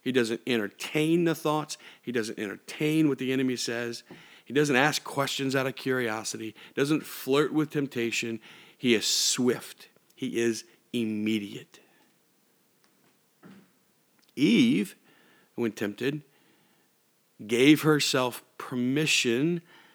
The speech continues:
to open the door to the, to the enemy. She opened the door to temptation.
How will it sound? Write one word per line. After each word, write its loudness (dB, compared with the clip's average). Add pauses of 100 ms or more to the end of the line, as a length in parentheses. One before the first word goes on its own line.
(1200)
to -10
open -2
the 0
door 0 (600)
to -8
the, -8 (300)
to -14
the -2
enemy. 0
She -10
opened -2
the -4
door 2 (540)
to -12
temptation. -6